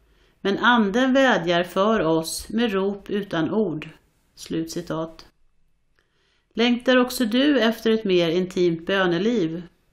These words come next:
och efter att komma närmare Gud? Be då gärna efter mig. Käre Gud, jag vill tacka dig för att du vill ge mig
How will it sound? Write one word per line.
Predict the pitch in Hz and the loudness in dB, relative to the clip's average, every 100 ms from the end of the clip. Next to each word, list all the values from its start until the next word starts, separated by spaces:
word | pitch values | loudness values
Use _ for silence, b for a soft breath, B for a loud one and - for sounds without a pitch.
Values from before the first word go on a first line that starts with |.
| _ | _
och | - 202 | -8 -4
efter | 196 196 196 | -4 -4 -4
att | 190 | -4
komma | 196 190 | -2 0
närmare | 196 208 185 165 175 | 2 2 2 0 0
Gud? | 175 240 202 160 175 175 _ _ _ _ _ _ _ _ _ _ _ _ | 0 -2 -2 -4 -8 -14 _ _ _ _ _ _ _ _ _ _ _ _
Be | 254 262 | 0 2
då | 226 185 | 2 2
gärna | 185 175 165 165 | 2 2 2 -2
efter | 160 - 165 | -4 -6 -4
mig. | 156 156 165 165 - _ _ _ _ _ _ _ _ _ _ _ _ _ _ _ _ _ _ | -4 -4 -6 -10 -20 _ _ _ _ _ _ _ _ _ _ _ _ _ _ _ _ _ _
Käre | - 262 254 208 196 | -6 2 2 4 0
Gud, | 185 175 165 | 0 0 0
jag | 180 | -2
vill | 190 220 | 0 -2
tacka | - 254 254 262 | 0 0 0 -2
dig | 247 190 175 | 2 2 0
för | 196 | -2
att | 196 196 | -4 -2
du | 185 | -4
vill | 180 185 | -2 -2
ge | 190 233 233 | 0 0 2
mig | 160 151 160 175 | 0 -2 -4 -6